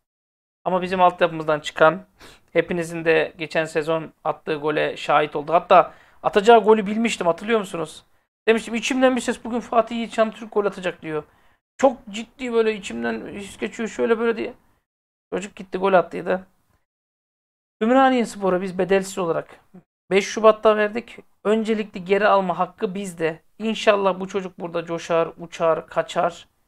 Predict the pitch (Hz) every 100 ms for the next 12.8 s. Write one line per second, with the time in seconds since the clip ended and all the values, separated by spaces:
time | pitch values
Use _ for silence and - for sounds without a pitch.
0 | _ - 170 196 - 180 156 - _ _
1 | _ _ _ _ _ _ _ 180 170 180
2 | 170 165 151 151 175 165 160 160 160 185
3 | 196 190 175 160 156 151 139 160 160 175
4 | 190 196 185 220 233 _ _ _ _ _
5 | _ _ _ _ - 147 147 196 214 208
6 | 220 226 226 214 208 208 208 202 196 175
7 | 160 214 208 - _ _ _ _ _ _
8 | _ _ _ _ _ - 226 240 214 190
9 | 196 196 202 202 202 202 180 165 170 185
10 | 190 165 165 170 185 185 185 185 196 170
11 | 165 147 147 147 - - _ _ 180 175
12 | 156 135 - 139 135 147 165 175